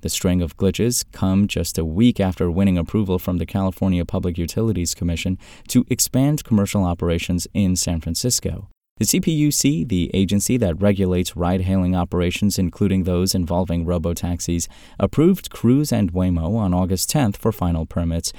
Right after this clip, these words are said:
that allow the companies to operate twenty-four hours a day, seven days a week, expand their fleets, and charge for rides throughout the city. The latest Cruise incident occurred Thursday night when a Cruise robotaxi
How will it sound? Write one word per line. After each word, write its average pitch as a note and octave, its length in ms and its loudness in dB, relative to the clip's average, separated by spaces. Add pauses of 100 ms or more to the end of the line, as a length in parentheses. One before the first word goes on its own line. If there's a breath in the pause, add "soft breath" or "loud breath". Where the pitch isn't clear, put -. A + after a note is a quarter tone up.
(240 loud breath)
that B2 140 2
allow C3 240 4
the C3 100 0
companies A2 440 2
to A#2 200 2
operate E2+ 480 -2
twenty-four F2 420 -2
hours E2 300 -2
a F2 60 -2
day, E2+ 260 -2
seven C3+ 380 0
days F#2 240 0
a E2+ 40 -4
week, G#2 360 0 (280 loud breath)
expand G#2+ 460 4
their F2+ 100 4
fleets, A2 400 0 (120)
and C3 200 4
charge B2+ 300 2
for B2 160 2
rides F#2 340 -2
throughout G2 360 0
the E2+ 80 -6
city. - 400 -4 (300)
The E2 120 -4
latest F2+ 340 0
Cruise F2+ 360 0
incident F2 440 -2
occurred F2 380 -2
Thursday F2+ 400 0
night E2 400 0 (300 loud breath)
when G2 120 4
a F2+ 60 4
Cruise D3+ 380 2
robotaxi F2+ 840 0